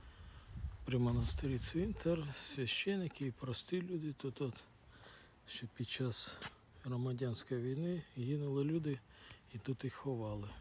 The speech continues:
Тут, бачите, які священники. Сан-Франциско,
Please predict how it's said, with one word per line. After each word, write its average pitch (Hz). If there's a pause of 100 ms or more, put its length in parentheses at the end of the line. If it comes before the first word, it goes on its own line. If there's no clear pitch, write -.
(880)
Тут, 104
бачите, 113
які 104
священники. 101
Сан-Франциско, 107